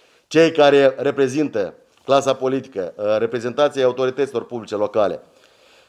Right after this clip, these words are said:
persoanele cu statut juridic privat,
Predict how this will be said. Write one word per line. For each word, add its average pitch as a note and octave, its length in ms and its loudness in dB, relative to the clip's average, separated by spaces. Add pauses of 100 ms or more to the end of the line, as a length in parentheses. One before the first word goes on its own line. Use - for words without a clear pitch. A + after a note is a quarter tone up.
(240)
persoanele C3+ 580 4
cu A#2 160 -10
statut B2+ 600 -4 (440)
juridic B2+ 520 0 (380)
privat, C3 640 0